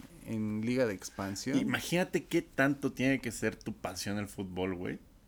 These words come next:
Speaker 2: que estés jugando en el Tepatitlán, güey.
Speaker 1: <laughs>
Speaker 2: Pero, güey, o sea, ya qué chingados le quedaba en su carrera. No sé cuántos años tenga. ¿Tendrá veintiocho,
Speaker 1: Como,
Speaker 2: veintisiete?
Speaker 1: no, güey, tiene como veintidós, güey, veintitrés.
Speaker 2: ¿Cuánto? No, güey, pero de que mató a esos güeyes,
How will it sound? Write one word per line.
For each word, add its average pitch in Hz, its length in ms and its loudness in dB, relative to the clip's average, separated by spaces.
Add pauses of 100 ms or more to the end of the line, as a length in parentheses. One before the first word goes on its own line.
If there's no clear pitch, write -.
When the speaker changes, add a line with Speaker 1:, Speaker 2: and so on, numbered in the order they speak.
(440)
Speaker 2:
que - 80 -10
estés - 220 -6
jugando 95 240 -4
en 82 60 -6
el 80 60 -12
Tepatitlán, - 560 -16
güey. - 120 -16 (160)
Speaker 1:
<laughs> 104 800 0
Speaker 2:
Pero, 120 140 8
güey, 135 180 10
o 127 60 8
sea, 127 120 4
ya 139 160 8
qué 143 120 0 (100)
chingados 135 320 6
le 139 120 4
quedaba 120 200 6
en 131 100 4
su 110 120 -6
carrera. 123 280 4
No 151 80 2
sé 202 140 -2
cuántos 190 240 -2
años 175 240 -4
tenga. 127 340 0
¿Tendrá 98 240 2
veintiocho, 120 420 -2
Speaker 1:
Como, 302 160 -4
Speaker 2:
veintisiete? 113 300 2
Speaker 1:
no, 131 240 8
güey, 147 160 4
tiene 139 220 0
como 135 160 2
veintidós, 104 760 -2
güey, 78 320 -12
veintitrés. 104 720 -4
Speaker 2:
¿Cuánto? 127 260 -4
No, 131 140 6
güey, 143 280 4
pero 127 160 4
de 117 200 0
que 120 260 6
mató 113 300 0
a - 20 -4
esos 170 100 -4
güeyes, 156 400 0